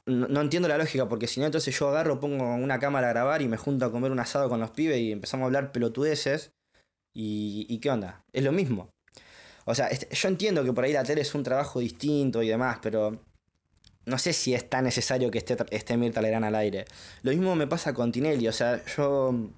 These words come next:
de todas maneras no averigüé mucho porque soy tremendo hater de, de Marcelo Tinelli.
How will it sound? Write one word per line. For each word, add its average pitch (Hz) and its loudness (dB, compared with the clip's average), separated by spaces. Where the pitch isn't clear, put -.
de 120 -2
todas 151 0
maneras 151 2
no 156 4
averigüé 143 2
mucho 139 2
porque 107 0
soy 131 0
tremendo 123 0
hater 120 0
de, 104 0
de 104 -2
Marcelo 104 -2
Tinelli. 110 -2